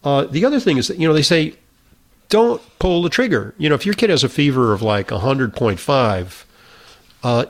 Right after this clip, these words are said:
don't reach for the children's Tylenol because a fever can be beneficial. Uh, there are several reasons to let a low-grade fever run its course, in,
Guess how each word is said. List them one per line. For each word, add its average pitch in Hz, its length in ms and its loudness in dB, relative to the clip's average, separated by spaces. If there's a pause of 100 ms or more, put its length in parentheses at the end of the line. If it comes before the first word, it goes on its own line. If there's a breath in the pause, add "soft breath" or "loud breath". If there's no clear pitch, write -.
(100)
don't 202 240 2
reach 160 260 -2
for 135 540 0
the 131 100 -4
children's 135 400 0
Tylenol 139 540 -2 (1000 loud breath)
because 147 380 -4
a 156 60 -6
fever 185 320 -2
can 151 140 -4
be 139 80 -2
beneficial. 135 640 -2 (1500 loud breath)
Uh, 131 240 -4 (1040)
there 151 220 -2
are 160 40 0
several 240 260 0
reasons 175 260 0
to 165 80 -4
let 151 180 0
a 147 40 0
low-grade 143 420 0
fever 135 220 0
run 135 200 2
its 135 140 -2
course, - 400 -2
in, 127 400 -2